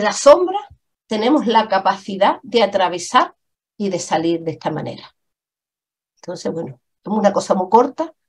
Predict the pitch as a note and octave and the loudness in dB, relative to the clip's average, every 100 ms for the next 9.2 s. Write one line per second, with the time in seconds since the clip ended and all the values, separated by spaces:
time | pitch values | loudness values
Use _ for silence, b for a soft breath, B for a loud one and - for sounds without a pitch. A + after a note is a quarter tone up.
0 | _ _ - - - - G3+ G3 G3 F#3+ | _ _ -18 -10 -8 -2 4 4 6 4
1 | E3 F#3 E3+ D#3 E3+ - G3+ G3 - - | 4 -2 -4 -2 -2 -2 0 -2 -2 -2
2 | - C4+ C4 G3+ G3 B - G3 G3 G3+ | 4 4 4 0 0 B 4 6 8 6
3 | F#3+ F#3 - F3+ F3+ - E3+ F3 D#3+ E3 | 6 2 0 0 0 0 -2 -2 0 2
4 | D#3+ D#3 D3+ D#3 C#3+ D#3 D3+ B2+ B2 - | 2 2 2 -2 -2 -2 -2 -2 -6 -12
5 | - _ _ _ - - - _ _ b | -20 _ _ _ -2 0 0 _ _ b
6 | b b - - E3+ F#3 G#3 - F#3 F3+ | b b -2 0 4 8 6 6 4 8
7 | F3+ - - G3+ G3+ G3+ G#3 G3 G3 G3+ | 8 6 -2 0 0 0 -4 -4 -2 -2
8 | A3 G#3+ G#3 G3 F#3+ F#3 E3+ E3+ E3+ E3+ | -2 0 0 0 -2 -2 -2 -4 -2 -2
9 | E3+ | -2